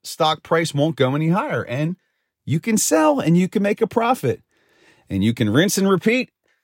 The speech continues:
And you can do this over and over and over again and generate additional income,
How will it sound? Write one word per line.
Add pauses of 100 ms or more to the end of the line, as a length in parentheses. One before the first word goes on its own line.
(340)
And
you
can
do
this
over
and
over (100)
and
over
again (800)
and
generate (640)
additional
income,